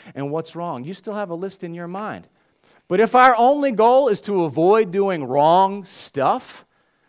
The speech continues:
that's not much of a goal. I mean, imagine, what if you're ac-, actually able to succeed in that? If you can go bef-,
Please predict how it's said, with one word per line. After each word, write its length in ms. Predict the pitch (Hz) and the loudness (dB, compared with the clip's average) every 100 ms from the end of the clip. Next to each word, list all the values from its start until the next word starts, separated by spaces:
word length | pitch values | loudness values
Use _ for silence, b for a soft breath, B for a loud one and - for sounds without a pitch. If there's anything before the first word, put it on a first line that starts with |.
| _ | _
that's 240 | 262 262 254 | -20 -18 -16
not 100 | 220 | -14
much 200 | 214 208 | -14 -12
of 100 | 202 | -12
a 80 | |
goal. 340 | 208 277 143 _ _ _ _ _ _ _ _ _ - | -12 -14 -16 _ _ _ _ _ _ _ _ _ -12
I 40 | |
mean, 160 | 185 196 | -8 -6
imagine, 380 | 214 220 160 143 | -6 -6 -8 -8
what 140 | 233 | -6
if 120 | 254 | -6
you're 100 | 233 | -6
ac-, 280 | 220 220 _ | -6 -8 _
actually 300 | 180 190 196 | -10 -8 -10
able 180 | 185 185 | -10 -10
to 140 | 180 165 | -14 -18
succeed 420 | 160 - 226 247 | -16 -16 -12 -10
in 120 | 135 | -10
that? 220 | 87 80 _ _ _ _ _ _ _ | -12 -18 _ _ _ _ _ _ _
If 160 | 127 214 | -16 -14
you 60 | |
can 120 | 208 | -12
go 200 | 170 208 | -4 -2
bef-, 140 | 185 | -4